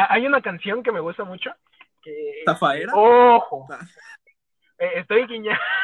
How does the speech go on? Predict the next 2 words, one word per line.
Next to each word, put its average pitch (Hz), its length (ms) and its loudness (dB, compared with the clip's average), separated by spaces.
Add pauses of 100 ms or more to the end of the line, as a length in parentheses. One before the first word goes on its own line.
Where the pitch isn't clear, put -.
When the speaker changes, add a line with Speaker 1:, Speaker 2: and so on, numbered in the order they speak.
(240)
Speaker 1:
<laughs> 202 480 -6 (2250)
Ojo, 196 460 2